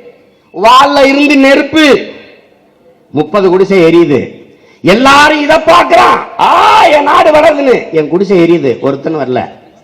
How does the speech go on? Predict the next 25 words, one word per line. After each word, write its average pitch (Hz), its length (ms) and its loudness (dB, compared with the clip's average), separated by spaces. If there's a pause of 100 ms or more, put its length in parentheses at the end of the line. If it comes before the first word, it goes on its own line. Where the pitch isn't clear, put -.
(1500)
விண்கலம் 277 460 2
மேலே 294 300 2
பறக்குது, 285 500 0
விண்ணை 294 320 2
நோக்கி 294 320 2
வியப்பு, 339 480 2
பாராட்டு. - 840 2 (320)
விவசாயம் 156 560 -2
தரிசா 165 300 -2
கிடக்குது, 131 420 -6
வேளாண் 151 380 0
குடிமகன் 135 400 -6
செத்து 147 320 -4
விழுகிறான், 143 400 0 (120)
ஒரு 113 140 0
வயசு 143 320 -2
இந்தல. 131 360 -2 (1300)
நுட்பமா 147 640 0
பாத்துக்க. 165 360 0 (140)
இதுல 160 200 0
எந்த 185 220 0
இந்தியாவில 196 420 0
நீ 202 160 0
இருக்காங்கிறதை 208 560 -2
யோசிச்சுக்கோ. - 320 -8